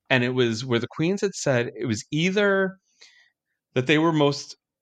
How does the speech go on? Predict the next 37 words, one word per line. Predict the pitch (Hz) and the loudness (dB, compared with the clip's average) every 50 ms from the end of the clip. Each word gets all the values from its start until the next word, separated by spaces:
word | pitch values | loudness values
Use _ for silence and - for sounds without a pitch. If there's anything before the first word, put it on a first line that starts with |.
| _ _ _ _ _ | _ _ _ _ _
impressed | 151 131 117 117 - - - 131 143 156 - - - | -2 0 0 -2 -6 0 2 2 2 2 -2 -6 -2
with | 185 175 165 - _ | 0 0 0 0 _
Evie's | 135 123 127 127 139 127 113 104 | 0 0 0 2 2 0 0 -2
runways | 95 98 113 113 120 147 180 208 214 214 - - | -2 -2 -2 -2 0 0 0 0 -2 -2 -2 -2
or | - 120 | -2 -4
her | 110 - - 104 | -2 -2 -4 -4
makeup. | 98 98 95 98 92 87 - - 85 78 - - _ _ | -2 -2 -2 0 -2 -2 -4 -4 -4 -4 -4 -8 _ _
And | - 131 | -2 0
I'm | 156 190 | 0 0
really | 220 240 262 214 | 0 0 -2 -2
hoping | 123 110 95 - 92 90 | -2 -2 -2 -2 -4 -4
it | 90 | -6
was | 101 - | -6 -6
her | - 92 | -4 -4
makeup, | 90 85 80 - - 90 - | -4 -4 -4 -6 -8 -8 -8
because | - 127 - 135 131 131 131 131 131 | -10 -4 0 0 0 0 0 -2 -2
everything | - 165 190 233 233 247 220 | -4 -2 -2 -2 -4 -2 -2
that | 170 135 | 0 0
I've | 120 107 95 | 0 0 0
seen | - - 104 95 98 | -2 -4 -4 -4 -2
after | 98 98 - - 95 | -4 -4 -4 -4 -4
this | 92 95 95 - | -2 -2 -2 -2
episode | 107 95 - 107 - - 107 104 101 - - | -4 -4 -4 -8 -6 -4 -4 -4 -4 -6 -4
was, | - 98 95 95 95 - - - - - - _ _ | -4 -4 -4 -4 -6 -10 -16 -20 -20 -20 -20 _ _
oh | - 135 147 | 2 2 2
my | 160 170 175 160 | 2 0 -2 0
God, | 127 95 95 92 92 92 90 92 - | 2 4 4 4 4 2 2 -2 -8
look | - 104 98 95 104 123 131 - 147 | -8 -6 -2 0 0 0 0 -2 -6
at | 131 - | -4 -2
that | - 110 98 - | 0 -2 -2 -2
mug. | 104 101 98 92 85 78 78 80 - _ _ _ _ _ _ _ _ _ _ _ | -4 -2 -2 -2 -2 -2 -4 -8 -10 _ _ _ _ _ _ _ _ _ _ _
And | - 151 147 143 | -2 0 0 0
her, | 131 - - - 254 233 - _ _ _ - 143 123 113 113 - - | 0 0 -2 -2 -2 -4 -6 _ _ _ -8 -6 -4 -4 -4 -8 -14
her | - - 185 | -10 -10 -10
face | 185 190 _ - 151 165 160 - - | -10 -10 _ -4 -4 -4 -4 -6 -6
was | 95 85 80 | -8 -8 -8
beautiful. | 90 - 87 101 135 - - 92 - - - - - - | -10 -6 -4 -2 -2 -2 -4 -6 -6 -8 -8 -8 -8 -12